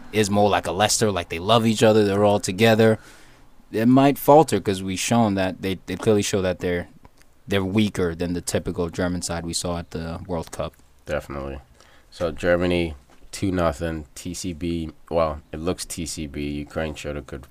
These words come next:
Speaker 2: uh, good strength, but this is what champions do, man. Even when you have to clear balls off the line, you're missing breakaway goals, you still find a way to win
Speaker 1: And they go
Speaker 2: two nothing.
Speaker 1: for the second ones. That's
Speaker 2: Yep.
Speaker 1: what champions do. That was the most important
Speaker 2: Yep.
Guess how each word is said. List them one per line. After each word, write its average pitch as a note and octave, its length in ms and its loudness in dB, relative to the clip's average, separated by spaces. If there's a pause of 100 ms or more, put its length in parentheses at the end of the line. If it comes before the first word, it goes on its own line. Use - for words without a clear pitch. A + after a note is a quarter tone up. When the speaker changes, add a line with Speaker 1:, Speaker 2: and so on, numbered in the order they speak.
(140)
Speaker 2:
uh, C#2 380 -6
good C#2+ 160 -10
strength, C#2+ 400 -6
but C#2+ 240 -10
this D#2+ 120 -4
is F2+ 60 -6
what F#2+ 140 -2
champions E2+ 420 -4
do, F2+ 200 -4
man. D2+ 280 -6
Even D#2+ 340 -8 (460)
when D#2 140 -6
you D#2 40 2
have - 120 -2
to D2 80 -8
clear - 260 -8
balls D#2 340 -4
off D2+ 140 -6
the D2 100 -14
line, D2 360 -4
you're D2 80 -8
missing D2+ 260 -8
breakaway D2 480 -6
goals, D2+ 340 -8
you D#2+ 60 -10
still F#2 220 -6
find F#2 240 -6
a E2+ 40 -2
way F2 140 0
to D2+ 80 -8
win D2+ 260 -8
Speaker 1:
And B2 140 0
they B2+ 60 2
go - 80 2
Speaker 2:
two A2+ 80 2
nothing. C3 140 6
Speaker 1:
for B2+ 140 0
the A2+ 80 4
second F#2 380 -2
ones. D#2+ 260 -8
That's A2+ 180 2
Speaker 2:
Yep. - 40 -4
Speaker 1:
what G2 140 0
champions E2 420 -6
do. E2+ 100 -10
That G2+ 140 0
was F#2+ 140 0
the F#2 60 -4
most F2+ 280 -2
important D#2+ 440 -8
Speaker 2:
Yep. D2 120 -2